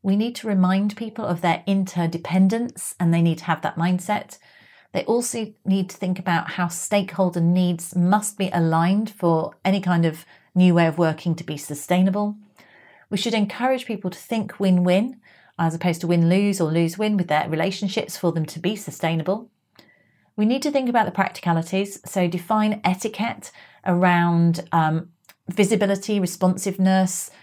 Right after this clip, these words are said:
the way in which we interact with people, just practical etiquette that, so it's clear what's expected and we don't just leave things to chance. We need to simplify or clarify the way we use technology in the collaboration landscape. You might want to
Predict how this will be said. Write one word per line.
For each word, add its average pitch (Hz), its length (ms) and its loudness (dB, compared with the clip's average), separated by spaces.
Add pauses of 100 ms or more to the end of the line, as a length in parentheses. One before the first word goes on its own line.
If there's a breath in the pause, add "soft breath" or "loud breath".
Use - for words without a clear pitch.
(240 loud breath)
the 170 80 -4
way 185 140 4
in 180 40 6
which - 160 -2
we 170 100 -2
interact 202 320 -2
with 196 140 -8
people, 202 260 -8
just - 200 -12
practical - 560 -6
etiquette 185 440 -4
that, - 560 -6
so 175 120 -6
it's - 260 -12 (140)
clear 196 500 2
what's 185 240 -8
expected 208 640 -4
and 165 160 2
we 170 80 0
don't 170 160 0
just - 160 -8
leave 170 160 -2
things 156 240 -4
to - 80 -20
chance. 185 500 -2 (1040 soft breath)
We 214 120 0
need 285 180 0
to 285 80 -4
simplify 247 580 -2
or 196 80 -2
clarify 196 600 0
the 180 80 -2
way 190 180 4
we 180 120 2
use 170 200 0
technology 180 640 0
in 185 60 2
the 160 80 2
collaboration 165 680 -2
landscape. 180 580 0
You 170 80 2
might 170 260 0
want 165 280 -2
to 156 340 0